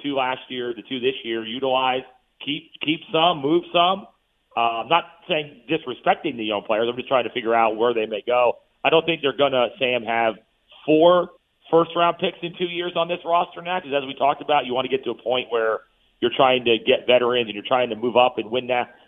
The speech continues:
So, yeah, it's great to have that back in the day. I just don't see a spot for all four.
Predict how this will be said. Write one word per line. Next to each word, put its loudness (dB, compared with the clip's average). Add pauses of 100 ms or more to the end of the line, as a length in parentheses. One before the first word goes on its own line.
(140)
So, 8
yeah, 6
it's -2
great 2
to 2
have 4
that 0
back 0
in -8
the -10
day. 0
I 0
just -6
don't -4
see -8
a -16
spot 4
for -2
all 0
four. -2